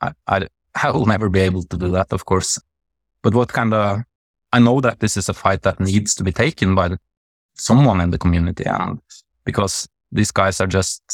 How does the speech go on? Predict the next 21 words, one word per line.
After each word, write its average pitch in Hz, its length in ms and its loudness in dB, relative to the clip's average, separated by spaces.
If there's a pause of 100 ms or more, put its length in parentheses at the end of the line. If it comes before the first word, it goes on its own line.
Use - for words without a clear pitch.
you 98 120 -2
know, 95 220 2 (300)
all 95 160 4
the 95 100 4
time 92 360 0 (1400)
doubling 120 380 6
down, 117 280 2 (180)
suing 110 420 4
new 107 160 6
people. 107 520 2 (560)
Now 101 120 2
they're 98 140 0
gonna 98 180 2
start 95 280 2
going 95 260 0
after 90 240 -2
people 92 340 0
with 92 140 2
their 92 200 4
patent 95 520 -2 (160)
claims 101 560 0